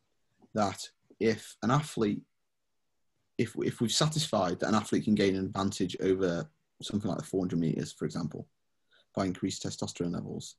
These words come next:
then it surely must equate to those longer distances as well. Well, <laughs> the reality is it's gonna equate to every distance. And it's just a fact. We know enough about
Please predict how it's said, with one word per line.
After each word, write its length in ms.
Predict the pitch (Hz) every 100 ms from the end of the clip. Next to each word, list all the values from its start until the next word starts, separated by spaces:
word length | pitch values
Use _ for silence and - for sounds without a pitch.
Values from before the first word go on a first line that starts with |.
| - - _ _ _
then 340 | 101 101 95 - _ _ _ -
it 160 | -
surely 560 | - - 156 147 143 120
must 280 | 104 - 101
equate 440 | - 110 101 - - _ _
to 120 | -
those 220 | 107 92 98
longer 220 | 95 95
distances 680 | 95 - - - - 87 -
as 160 | 82
well. 280 | 85 87 - _ _ _ _ _ _ _ _ _ _ _
Well, 180 | 170 156 147 -
<laughs> 240 | - - -
the 80 | 127
reality 420 | 131 151 151 -
is 160 | - - _ _
it's 160 | 120
gonna 180 | - 151
equate 300 | 131 - -
to 180 | - -
every 260 | 113 104 95
distance. 540 | - - - - - - _ _ _ _ _ _ _ _
And 100 | 113
it's 60 | -
just 180 | 156
a 40 | -
fact. 320 | - - -
We 80 | 120
know 120 | 147
enough 180 | 139 143
about 340 | 107 - 78